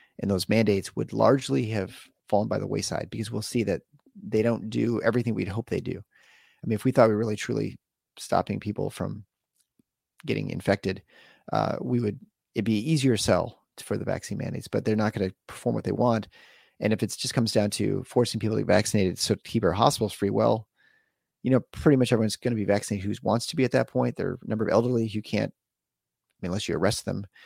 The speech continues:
there's nothing you do to, to, uh, force them to get vaccinated. I know, I know people like that. <laughs> I know people who like to sick,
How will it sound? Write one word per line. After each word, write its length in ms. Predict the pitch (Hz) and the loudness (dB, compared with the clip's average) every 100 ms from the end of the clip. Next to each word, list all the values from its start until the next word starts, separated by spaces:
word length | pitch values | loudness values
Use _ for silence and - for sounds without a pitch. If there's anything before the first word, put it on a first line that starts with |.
| - | -6
there's 160 | 113 117 | -2 0
nothing 200 | 104 107 | 0 0
you 80 | |
do 120 | 101 107 | 0 0
to, 120 | 104 - | -2 -6
to, 480 | - 110 107 - - - | -4 -2 -2 -4 -8 -12
uh, 160 | 107 95 | -10 -10
force 300 | - 123 113 | -2 0 2
them 160 | 110 101 | 0 -4
to 380 | - 98 98 104 _ | -4 -4 -4 -8 _
get 120 | - | -4
vaccinated. 640 | - 101 - 110 104 98 110 _ - - _ _ - | 4 4 4 -2 0 -2 -4 _ -20 -20 _ _ -12
I 140 | - 107 | -6 -2
know, 240 | 110 110 _ _ _ - | -2 -2 _ _ _ -12
I 100 | 85 | 0
know 140 | 98 | 2
people 300 | 120 139 131 | 4 2 2
like 180 | 120 123 | 4 4
that. 220 | 135 135 - | 4 2 2
<laughs> 440 | - - _ - | -2 -2 _ -8
I 60 | 117 | -2
know 80 | 110 | 0
people 220 | 107 104 | 0 0
who 100 | 107 | 2
like 200 | 107 101 | 0 -2
to 80 | - | -4
sick, 140 | 120 | -4